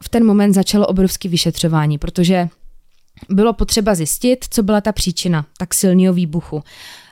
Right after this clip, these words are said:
A hned na začátku samozřejmě se řešilo nějaký únik plynu nebo podobný nešťastný náhody, což bylo všechno vyvrácený.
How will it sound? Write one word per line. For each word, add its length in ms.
A 300
hned 220
na 80
začátku 500
samozřejmě 720
se 160
řešilo 580
nějaký 400
únik 360
plynu 400
nebo 220
podobný 400
nešťastný 460
náhody, 440
což 160
bylo 160
všechno 340
vyvrácený. 760